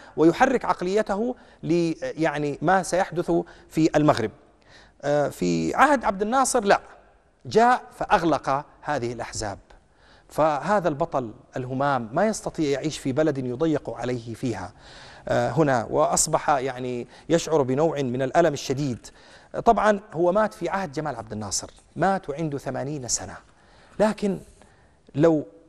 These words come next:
تفحصتم في تاريخه، في حياته، لوجدتموه يعني تاريخاً مشرقاً لهذا الجهبذ، لهذا القائد الذي لم يرضى لنفسه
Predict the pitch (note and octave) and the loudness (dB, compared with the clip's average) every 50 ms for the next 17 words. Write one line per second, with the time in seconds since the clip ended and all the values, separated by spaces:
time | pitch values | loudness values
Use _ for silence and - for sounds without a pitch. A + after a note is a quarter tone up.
0 | _ _ _ _ _ _ - D#3 D#3+ - - - G#3+ - - - F#3 D#3 C#3 B2+ | _ _ _ _ _ _ -4 -4 -4 -2 -2 -2 -4 -4 -2 -2 -4 -4 -4 -8
1 | - - - D#3 D3 A#2+ - C3+ C3+ D3 D3 B2 - A#2 G#2+ G2+ G2+ G2+ G#2 - | -14 -12 -8 -8 -8 -6 -4 -2 0 0 0 -2 -2 -6 -8 -8 -10 -12 -14 -8
2 | - C3+ B2 - - B2+ C3+ C3+ C3 - - G#2+ G2+ G2+ F#2+ F#2+ - _ _ _ | -8 -8 -6 -4 -2 0 0 0 0 -2 -6 -12 -12 -12 -14 -16 -18 _ _ _
3 | _ _ _ - A#2+ C#3+ D#3 D#3 C3+ D#3 - - - C#3+ E3+ F3+ F3 D#3 D3 D3 | _ _ _ -4 0 2 2 2 0 -2 -6 -6 -4 -2 0 0 0 0 0 -4
4 | C3 - - - - - - - - D3 D3 - C#3 C3+ A#2 - C3+ C3 C3+ E3+ | -4 -6 -10 -18 -20 -20 -20 -10 -6 -6 -4 -2 -4 -4 -2 -2 -2 0 2 0
5 | F3 - - D3 B2+ A#2 B2+ D#3+ - - B2+ - - G#2 G2 F#2+ F#2 - - - | 0 0 -2 -4 -4 -2 -4 -4 -4 -6 -8 -8 -8 -10 -10 -10 -14 -18 -20 -20
6 | - - - _ - B2+ C3+ C#3 D#3 D#3 D3+ C#3 C3+ D3 D3 C#3+ - - - - | -20 -20 -16 _ -2 -2 0 2 2 2 2 2 2 0 0 -2 -6 -14 -20 -20
7 | _ - B2 B2+ A#2 B2 E3 C3+ A2 A#2 A2+ G#2+ - - - A2+ A#2+ B2+ D3+ D3 | _ -8 -6 -4 -2 -2 -2 -2 -4 -8 -10 -10 -10 -14 -12 -10 -6 -4 -4 -2
8 | C3 C3+ A#2+ - - D3 C3+ - G#2 G#2 - - - - _ _ - - - - | -2 -4 -6 -4 -2 -2 -2 -2 -4 -10 -14 -16 -20 -20 _ _ -20 -20 -20 -20
9 | _ - _ - C#3 C#3 D#3+ D#3+ D#3 E3 D#3+ D#3 - - - - - - _ _ | _ -8 _ 0 2 2 2 2 2 0 0 -2 -4 -8 -18 -20 -20 -20 _ _
10 | _ A#2+ C#3 F3+ F#3+ F#3+ F3+ F3 D3+ C3 A2 A2+ G2+ F#2 - _ _ _ _ _ | _ 0 2 2 4 4 2 2 2 0 -4 -8 -8 -10 -14 _ _ _ _ _
11 | - B2+ C3 C#3 C#3+ E3+ E3+ - - - C#3+ C3+ C#3+ D3 | -8 -4 -2 -2 0 -2 -2 -2 -2 -2 -2 -4 -4 -4